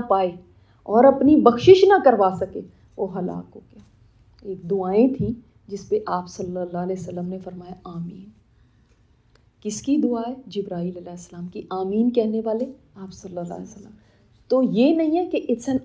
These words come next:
option, ये नहीं कि रमज़ान आया, ओके मैं करूँ कि नहीं करूँ, it's okay, कौन सा कोई ज़रूरी है। अगर मेरी और आपकी बख्शिश ना हुई रमज़ान में, gone,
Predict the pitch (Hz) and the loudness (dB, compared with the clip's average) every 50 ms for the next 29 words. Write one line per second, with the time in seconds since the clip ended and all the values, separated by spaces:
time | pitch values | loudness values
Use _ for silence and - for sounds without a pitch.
0 | - 190 185 185 - - - 220 180 170 170 170 - _ _ _ _ _ _ _ | -4 -4 -4 -4 -6 -8 -8 -6 -6 -6 -8 -10 -14 _ _ _ _ _ _ _
1 | _ _ _ _ _ - 233 277 285 302 359 392 359 370 302 277 233 220 208 202 | _ _ _ _ _ 4 4 6 6 6 4 2 2 2 2 4 4 4 2 2
2 | 214 208 208 214 214 214 214 220 254 262 269 294 269 277 269 - 254 240 254 269 | 0 0 0 0 -2 -2 -2 -2 -4 -4 -4 -6 -6 -6 -2 -2 -2 -2 -2 -4
3 | 254 262 247 220 214 208 208 208 214 214 220 - 262 - 339 320 330 330 - 226 | -6 -4 -4 -4 -6 -6 -6 -6 -6 -4 -4 -6 -4 -2 -4 -4 -2 -2 -4 -4
4 | 262 - - 254 254 269 269 311 294 277 - 254 247 226 - - - - _ _ | -2 -4 -4 -4 -4 -4 -4 -4 -4 -2 -2 0 0 0 -2 -4 -8 -14 _ _
5 | - 196 196 233 190 202 208 214 220 226 247 247 220 - - - _ _ _ _ | -4 2 4 6 6 6 4 2 2 2 2 0 -2 -4 -8 -14 _ _ _ _
6 | _ _ _ _ _ _ _ _ _ _ _ - - 226 262 262 247 233 - 311 | _ _ _ _ _ _ _ _ _ _ _ 4 8 8 8 8 8 10 12 12
7 | 330 330 262 214 190 196 202 214 226 233 240 262 285 330 311 233 208 202 208 208 | 12 12 12 8 2 0 0 0 2 2 2 4 4 6 6 8 8 6 6 4
8 | - 269 285 214 208 202 - - 285 294 285 294 214 202 214 220 247 302 381 277 | 2 0 2 4 4 2 2 -2 -4 -4 -2 -2 0 2 4 6 8 8 8 8
9 | 262 311 302 320 240 220 - - 196 180 180 180 175 175 170 175 - - _ _ | 8 8 10 10 10 8 6 2 0 -2 -2 -4 -6 -6 -8 -10 -12 -16 _ _
10 | _ _ _ 208 208 208 _ _ _ _ _ _ _ _ _ _ _ _ _ _ | _ _ _ -20 -20 -20 _ _ _ _ _ _ _ _ _ _ _ _ _ _
11 | _ _ _ _ _ - 190 190 196 180 175 175 | _ _ _ _ _ -8 -4 -4 -4 -4 -6 -10